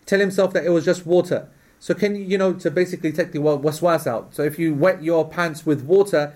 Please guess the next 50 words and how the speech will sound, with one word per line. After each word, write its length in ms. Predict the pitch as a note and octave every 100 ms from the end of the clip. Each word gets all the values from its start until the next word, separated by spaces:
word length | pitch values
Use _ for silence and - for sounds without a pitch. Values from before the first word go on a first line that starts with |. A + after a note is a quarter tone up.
| -
and 100 | -
then 80 | D3+
you 80 | D3+
feel 300 | D3 A#3 C4+
the 100 | F3+
wetness, 520 | D3+ C#3+ D3 C#3+ - - - -
you're 160 | C#3 E3
not 300 | E3+ D3 -
feeling 320 | E3+ D#3+ D#3
too 160 | D#3+
stressed 320 | D3+ E3 D#3+ D#3+
about 260 | D3 D3
the 60 | C#3+
wetness 380 | D#3 C#3+ C#3 D3+
of 140 | B2+
what's 240 | C#3 B2+
happening. 400 | - D#3+ D3+ D3 D3 - -
You're 120 | C#3
kind 180 | D3 C#3+
of 80 |
saying, 160 | C#3+ C#3+
"No, 120 | C#3+
I 100 | C#3+
did 180 | C#3 B2
that, 120 | B2
so 140 | A#2 B2
I'm 120 | B2+
not 140 | C#3
worried 260 | B2+ C3+ A#2+
about 220 | A2+ A2
it." 100 | G2+ A#2+
Yeah? 240 | D3 F3+ - - - - - _ -
Um, 420 | F3 F3+ F3 F3 - - - _ -
and 300 | E3+ E3 D#3+
can 120 | G#3
you 60 | G#3
tell 200 | G#3+ G#3
me, 120 | G3
you 100 | F#3+
know, 300 | F#3+ F3+ E3+ - -
can, 300 | - F#3+ - -
can, 200 | - - - -
can, 480 | E3 - - C3 C3 -
he's 180 | - C3+
a 40 | B2
tiger. 380 | B2+ B2 D#3 - - - C3+ - - A3 - - - - - -
Can 220 | F#3 G3
you 220 | G3 F#3+
tell 340 | F#3+ G3+ G#3
me 400 | G3 F#3+ F#3+ F#3+